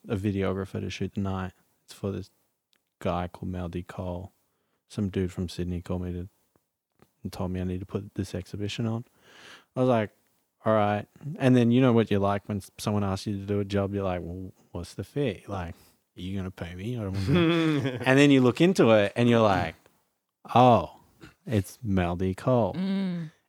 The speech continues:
Speaker 1: And from, you know, early in his career, he shot, like, my favorite artist, Kid Cudi.
Speaker 3: Mm-hmm.
Speaker 1: And I was like, "What?"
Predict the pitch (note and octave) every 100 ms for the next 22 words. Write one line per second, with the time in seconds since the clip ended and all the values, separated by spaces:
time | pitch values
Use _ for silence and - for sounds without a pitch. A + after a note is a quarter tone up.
0 | _ - A2 G2+ G2 F#2+ F#2+ - _ _
1 | _ _ _ _ _ _ _ - - A2
2 | G#2 G2+ G2 G2+ - G#2 F2+ F2+ - _
3 | _ _ _ _ _ - - - A2+ G#2+
4 | G#2 G2 - G2 F#2+ F#2+ - G2+ F#2+ -
5 | _ _ G#2+ G2 - G2+ F#2+ - G2 F#2+
6 | F2+ F#2 F2 - F#2+ - F2+ F#2+ _ -
7 | G3 G#3+ A#3+ - _ _ _ _ _ _
8 | _ _ _ - A2+ G2+ G2 F#2+ F2+ F#2+
9 | F#2+ F2+ B2+ -